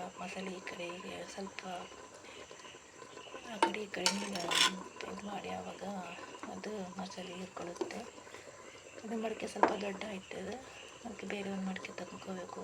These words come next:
ಸ್ವಲ್ಪ ಚಿಕ್ಕ ಮಡಕೆ. ನೋಡಿ, ಇದೆ ಮಸಾಲೆ ಎಲ್ಲ ಸರಿ, ಹ್ಮ್, ಪ್ಯಾಕ್ ಆಗಿದೆ. ಈಗ ಬಾಳೆ ಎಲೆಯನ್ನು ಮುಚ್ತಾ ಇದ್ದೇನೆ.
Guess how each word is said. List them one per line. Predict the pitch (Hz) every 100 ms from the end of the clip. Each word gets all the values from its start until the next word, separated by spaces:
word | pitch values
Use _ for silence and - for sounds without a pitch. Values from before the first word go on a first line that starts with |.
| 196
ಸ್ವಲ್ಪ | 196 180 185
ಚಿಕ್ಕ | 190 - 190
ಮಡಕೆ. | 180 190 - 196 - - - - - - - - - - - - - -
ನೋಡಿ, | 269 226 190
ಇದೆ | 196 202 196
ಮಸಾಲೆ | 190 196 185
ಎಲ್ಲ | 190
ಸರಿ, | 190 202 196 190 190 - -
ಹ್ಮ್, | - 202 196 190 190 190 190 - -
ಪ್ಯಾಕ್ | 190 190 180
ಆಗಿದೆ. | 180 185 185 202 - - - 214
ಈಗ | 196 202 - - - - - -
ಬಾಳೆ | 202 202 202
ಎಲೆಯನ್ನು | 196 190 196 190
ಮುಚ್ತಾ | 196 190 - -
ಇದ್ದೇನೆ. | 190 185 190 196